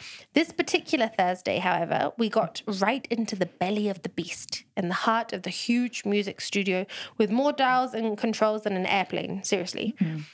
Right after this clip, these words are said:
Speaker 1: And Ross and the team were tuning three different electric guitars using, using methods that were and still are a mystery to both of us, I think.
Speaker 2: They were actually
Speaker 1: Right.
Speaker 2: even putting on the actual metallic string on some
Speaker 1: Yeah,
Speaker 2: of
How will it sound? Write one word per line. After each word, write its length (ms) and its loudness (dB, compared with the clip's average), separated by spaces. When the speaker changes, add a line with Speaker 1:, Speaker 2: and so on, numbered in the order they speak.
Speaker 1:
And 120 4
Ross 200 0
and 100 2
the 60 0
team 340 0
were 80 0
tuning 420 0
three 360 0
different 260 0
electric 440 -2
guitars 680 0
using, 500 0
using 300 2
methods 400 0
that 160 2
were 80 4
and 280 0
still 280 0
are 160 2
a 40 -4
mystery 360 -4
to 100 -10
both 240 -6
of 80 -16
us, 180 -8
I 60 -6
think. 280 -8
Speaker 2:
They 180 2
were 40 4
actually 320 2
Speaker 1:
Right. 60 0
Speaker 2:
even 120 -4
putting 280 0
on 220 0
the 180 -2
actual 280 -2
metallic 520 -2
string 380 -6
on 140 -4
some 100 6
Speaker 1:
Yeah, 140 2
Speaker 2:
of 60 -10